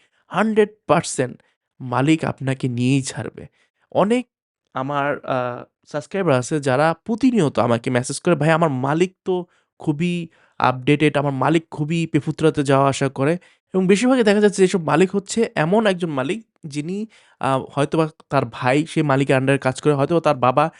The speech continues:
সেই মালিকের under-এ কাজ করে, এবং সে অনুসারে কিন্তু তার জন্য নুলস্থা পাঠাইছে সে মালিক, ঠিক আছে? মানে পরিচিত। এসব মালিক কিন্তু এখন থেকে যে ভিসাগুলো দেখছেন না, এইসব মালিকের under-এই, যে ভাইয়ের জন্য হয়তোবা মালিকের under-এ কাজ করছে, আরেক দুই ভাইয়ের জন্য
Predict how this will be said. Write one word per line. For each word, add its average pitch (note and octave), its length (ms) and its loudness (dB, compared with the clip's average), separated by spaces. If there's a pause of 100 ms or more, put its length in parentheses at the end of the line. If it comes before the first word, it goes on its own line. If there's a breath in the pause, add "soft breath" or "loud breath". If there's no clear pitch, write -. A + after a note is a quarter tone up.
(140 soft breath)
সেই F#3 200 -2
মালিকের D3+ 360 2
under-এ C3+ 240 2
কাজ B2+ 220 0
করে, F3 260 -2 (300 soft breath)
এবং F#3 300 2
সে G3 240 4
অনুসারে G3 400 4
কিন্তু F#3 320 -2 (100)
তার C3 180 2
জন্য C#3 160 -2
নুলস্থা A#2 440 -2
পাঠাইছে C3+ 360 2
সে G#2+ 140 -4
মালিক, G#2 320 -8 (440)
ঠিক F#3+ 120 0
আছে? F#3+ 160 -2
মানে C#3+ 440 0 (200)
পরিচিত। A3 520 -2 (240 soft breath)
এসব A3+ 280 0
মালিক A3 340 2
কিন্তু G#3+ 180 0
এখন F#3 160 0
থেকে F#3+ 140 -2
যে F#3 80 2
ভিসাগুলো F#3 420 2
দেখছেন D#3+ 320 0
না, E3 80 0
এইসব - 320 -2
মালিকের D#3 320 2
under-এই, B2+ 320 0
যে E3+ 300 -2
ভাইয়ের D3 340 2
জন্য E3 280 -4
হয়তোবা D#3+ 460 -2 (320 soft breath)
মালিকের D3+ 320 2
under-এ D#3+ 240 2
কাজ D#3+ 260 -2
করছে, - 360 0 (120)
আরেক C3 240 2
দুই D3+ 140 2
ভাইয়ের D3 240 4
জন্য C#3+ 340 -6